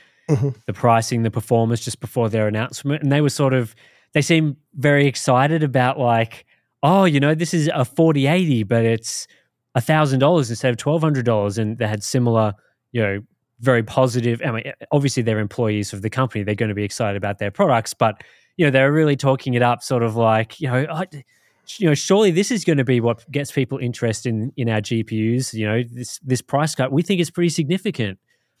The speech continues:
Speaker 2: um, even though the performance improvement isn't that much." And I guess maybe that's a bit of a misread of what people are after in the market. I, I just don't think a,
Speaker 1: Uh,
Speaker 2: a price cut of this tier of product is what people want. Like, if this was a f-,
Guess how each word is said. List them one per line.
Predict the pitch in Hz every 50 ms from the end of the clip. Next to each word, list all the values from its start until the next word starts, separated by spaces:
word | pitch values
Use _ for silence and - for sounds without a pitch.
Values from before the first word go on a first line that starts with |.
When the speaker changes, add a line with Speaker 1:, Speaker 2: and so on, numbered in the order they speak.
| _
Speaker 2:
um, | - 110 110 110 110 110 123 - _
even | 131 120 123 127
though | 120 117
the | 110 113 107
performance | - 113 - - 127 120 120 120 110 -
improvement | 117 104 - 120 113 101 - 110 127 -
isn't | 123 104 117 110 92 _
that | 101 98 -
much." | 117 117 147 117 104 - - -
And | 113 104 101 101 95 - _ _ _ _ _ _ _ _ _ _ _ _ _ -
I | 127
guess | 123 165 160 -
maybe | - 139 139 139 139
that's | 135 131 -
a | - 120
bit | 120 127
of | 127 113
a | 117
misread | 113 117 120 120 - - 139 135 135 127
of | 117
what | 110 120 123 -
people | - 127 120 - 120 113
are | 110 110
after | 113 120 120 - - 127
in | 117
the | 113 110
market. | 107 107 113 120 131 - - 180 180 151
I, | 131 117 107 98 _ _ -
I | - 107
just | 110 113 131 110 -
don't | - 113 107 120 107
think | - - 120 117 110 - - _ _ _ _ _ _ _
a, | - 156
Speaker 1:
Uh, | 151 156 156 156 151 139
Speaker 2:
a | 127
price | - - 135 131 131 -
cut | - 143 131
of | 123 104 101
this | 120 127 120 -
tier | - - 139 135 131
of | 123 113
product | - - - 120 120 135 143 139 - -
is | 127 120 117 107 - - _ _ _ _ _ _ _ -
what | 117 127 - -
people | - 131 131 - 127 120 107
want. | 104 113 123 160 202 202 _ _ _ _ _ _ -
Like, | 151 151 -
if | 175
this | 226 226 -
was | 208 180
a | 170
f-, | 147 -